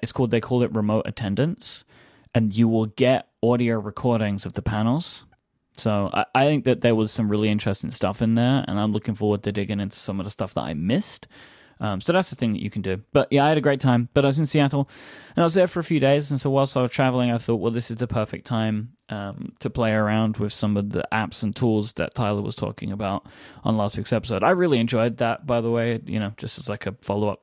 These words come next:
thing, it was great to have Tyler on. I, I found it really interesting. So I was playing around more with VSCO, uh, because their editing tools, the filters and stuff, are way better. Um, like, I have been playing around. I really like Darkroom,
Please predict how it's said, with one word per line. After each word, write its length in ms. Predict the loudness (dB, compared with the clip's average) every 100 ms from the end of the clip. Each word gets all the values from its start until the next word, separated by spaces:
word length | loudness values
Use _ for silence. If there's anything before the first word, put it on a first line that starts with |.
| _
thing, 180 | -4 -4
it 40 | -4
was 100 | -4
great 240 | -4 -4
to 60 | -6
have 140 | -6
Tyler 280 | -4 -4 -2
on. 160 | -4
I, 200 | -4 -6 -6
I 140 | -6 -4
found 240 | -2 -2
it 80 | -2
really 220 | -2 -2
interesting. 560 | -4 -6 -6 -4 -6 -6 -14 -20 -20 -10
So 160 | 2 4
I 40 |
was 120 | 4 2
playing 340 | 2 4 4
around 460 | 4 4 4 2 2
more 420 | 4 6 6 6
with 240 | 2 2
VSCO, 500 | 0 2 4 4 2 -2 -12 0
uh, 420 | 2 4 4 2 0
because 440 | -2 0 0 0 2
their 240 | 4 6
editing 360 | 4 2 -2 2
tools, 300 | 4 4 0
the 80 |
filters 420 | 0 2 2 0 0
and 80 |
stuff, 300 | 2 2 2 0
are 80 | 0
way 180 | 2 2
better. 380 | 2 2 0 -2 -8 -20 -18 -2
Um, 340 | 0 0 0
like, 160 | 0 2
I 40 |
have 140 | 2 4
been 140 | 4
playing 320 | 4 4 4
around. 340 | 4 4 4 2
I 100 | 2
really 320 | 4 4 4
like 320 | 4 4 2 2
Darkroom, 640 | 4 4 2 0 0